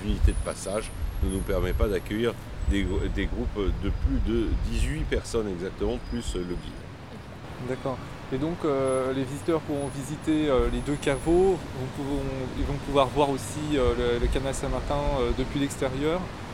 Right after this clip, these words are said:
Speaker 2: et, euh, ne pourront pas donc aller accéder, euh, à la colonne, enfin au niveau de, de, de la partie haute de la colonne.
Speaker 1: Alors ils peuvent accéder au fût de la
Speaker 2: Ouais.
Speaker 1: colonne, hein, et gravir les premières marches, euh, de pierre,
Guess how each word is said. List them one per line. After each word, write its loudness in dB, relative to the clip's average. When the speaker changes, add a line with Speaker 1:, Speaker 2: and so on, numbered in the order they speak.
Speaker 2:
et, 4
euh, 6
ne -4
pourront -2
pas 2
donc -4
aller 2
accéder, 0
euh, 2
à 0
la 4
colonne, 2
enfin -2
au -4
niveau -2
de, -2
de, -4
de -6
la 0
partie -4
haute 0
de -2
la 2
colonne. -2
Speaker 1:
Alors 4
ils 0
peuvent 4
accéder 0
au 4
fût -2
de 2
la 6
Speaker 2:
Ouais. -2
Speaker 1:
colonne, 8
hein, 8
et 4
gravir 6
les 4
premières 0
marches, -2
euh, -2
de -2
pierre, 0